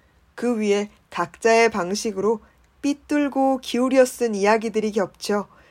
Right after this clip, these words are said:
결국 종이가 검게 칠해진 깜지와 같은 모양이 되었으면 좋겠습니다. 그래서 무엇을 덧대어 쓰든 틀린 것도 이상한 것도 없는 모든 것이 될 수 있는 대학이 되었으면 좋겠습니다.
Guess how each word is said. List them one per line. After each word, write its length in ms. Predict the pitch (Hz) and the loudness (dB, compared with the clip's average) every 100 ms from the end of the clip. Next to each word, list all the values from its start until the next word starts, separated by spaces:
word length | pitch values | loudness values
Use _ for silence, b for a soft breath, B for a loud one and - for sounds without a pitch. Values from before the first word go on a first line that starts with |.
| b b b _ - | b b b _ -4
결국 520 | 202 196 202 220 208 _ _ | 2 2 4 2 0 _ _
종이가 420 | - 233 277 277 | -4 -2 4 4
검게 440 | 262 190 220 277 269 | 4 -2 0 -4 -4
칠해진 520 | - 302 269 247 247 | -2 -2 -2 -4 -4
깜지와 520 | - 311 330 330 311 | 0 0 0 0 0
같은 340 | 254 190 - 165 | 0 -4 -6 -6
모양이 300 | 170 170 156 | -4 -4 -6
되었으면 540 | 185 190 208 170 151 | -2 -2 -2 -8 -10
좋겠습니다. 720 | 143 - 208 - 160 143 - - _ _ _ _ _ _ b b b b b _ | -10 -10 -12 -12 -14 -14 -16 -20 _ _ _ _ _ _ b b b b b _
그래서 540 | - 233 240 233 226 214 | 2 6 6 4 0 0
무엇을 520 | 180 240 269 285 269 | 0 4 4 6 2
덧대어 460 | 247 196 - 269 254 | 2 -2 4 6 6
쓰든 460 | - 214 202 214 - _ _ _ _ _ _ | 2 -4 -4 -6 -10 _ _ _ _ _ _
틀린 360 | - 302 294 277 | -8 -4 -2 0
것도 440 | 196 - 170 170 _ _ _ _ - | -2 -2 -10 -10 _ _ _ _ -10
이상한 440 | 202 269 262 247 | -4 0 0 2
것도 340 | 226 220 - 208 | 0 0 0 0
없는 420 | 185 180 220 196 b b b b b _ | -2 -2 -4 -6 b b b b b _
모든 460 | - 196 240 294 285 | -2 2 2 0 4
것이 280 | 247 233 240 | 4 2 -4
될 200 | 185 175 | -4 -4
수 160 | - | -4
있는 320 | 220 208 214 | -6 -2 -2
대학이 540 | 220 208 185 180 180 175 | -2 0 0 0 -6 -10
되었으면 500 | - 180 190 - 170 | -6 -2 -2 -4 -6
좋겠습니다. 760 | 160 196 214 - 170 156 147 | -6 -6 -6 -6 -12 -8 -10